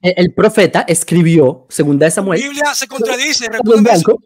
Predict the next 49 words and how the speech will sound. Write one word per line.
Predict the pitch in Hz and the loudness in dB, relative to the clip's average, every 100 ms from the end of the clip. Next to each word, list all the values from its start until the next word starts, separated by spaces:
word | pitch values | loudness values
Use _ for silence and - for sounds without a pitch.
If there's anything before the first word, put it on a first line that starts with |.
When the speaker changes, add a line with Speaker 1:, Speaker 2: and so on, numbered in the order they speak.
| - | -4
Speaker 1:
le, | 233 240 | -2 -2
Speaker 2:
¿Cómo | 247 262 285 | -4 -10 -10
tu | 294 | -6
Speaker 1:
Carlos | 262 208 | 0 2
Speaker 2:
Biblia | 196 | 2
Speaker 1:
Blanco | - - | 2 0
y | 233 | 2
su | 240 | 2
Speaker 2:
original, | 233 202 | 4 4
Speaker 1:
Biblia | 185 190 - | 4 2 0
tienen | 208 202 - | 0 2 2
que | 240 | 0
Speaker 2:
cómo, | 190 | 0
Speaker 1:
manipular | 196 208 - - 170 190 | 0 0 -4 -2 0 2
Speaker 2:
cómo | 196 | 2
Speaker 1:
la | |
Speaker 2:
tu | 226 | 2
Speaker 1:
Biblia | 247 | 0
Speaker 2:
Biblia | 160 165 277 285 _ | 0 0 -2 -4 _
Speaker 1:
para | - 170 | -10 -8
que | - | 0
Speaker 2:
no, | 147 | 0
Speaker 1:
les | 139 | 0
Speaker 2:
no, | 156 | -2
Speaker 1:
encaje, | 247 170 | -2 -2
Speaker 2:
no | - | -4
está | - | -4
Speaker 1:
porque | 269 | -2
no | 170 | 0
Speaker 2:
manipulada, | 156 147 214 196 226 | 0 0 -2 0 -4
Speaker 1:
entienden. | 220 _ - | -8 _ -16
Speaker 2:
manipulada | 247 262 247 240 277 | -14 -14 -10 -8 -4
cuando | 175 226 | 0 2
Speaker 1:
Claro, | 214 | 2
Speaker 2:
uno | |
pone | 165 190 - | 0 -8 -14
Speaker 1:
agregar | 175 180 185 185 | -2 2 2 2
palabras | 202 208 214 202 | 4 4 4 2
no | |
es | 196 | 0
manipular. | 208 202 180 160 117 - | 0 0 2 2 2 -4
Speaker 2:
¿Tú | |
conoces | - 277 285 | -12 -10 -8
lo | 285 | 0
Speaker 1:
Carlos, | 175 170 | 0 0
Speaker 2:
que | - | -2
es | |
la | 165 | 0
Speaker 1:
agregar, | 180 196 | 0 2